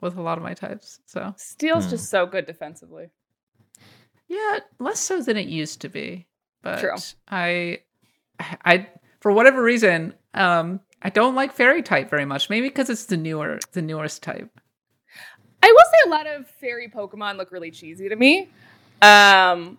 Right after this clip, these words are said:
Speaker 2: although, you know what I really enjoyed was Alolan Ninetales, Ice Fairy.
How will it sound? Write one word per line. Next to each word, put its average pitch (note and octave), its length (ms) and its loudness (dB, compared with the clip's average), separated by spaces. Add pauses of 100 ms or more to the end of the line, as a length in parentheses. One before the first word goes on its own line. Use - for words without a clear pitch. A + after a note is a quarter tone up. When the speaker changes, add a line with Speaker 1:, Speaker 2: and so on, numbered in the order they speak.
(100)
Speaker 2:
although, A3+ 220 8
you D4 140 2
know C#4 80 -4
what B3 100 4
I A3+ 60 8
really G3+ 320 -4
enjoyed F3 440 -4
was E3 480 -6
Alolan E3+ 560 -6
Ninetales, F#3+ 920 -6
Ice F3 260 -2
Fairy. E3 480 -8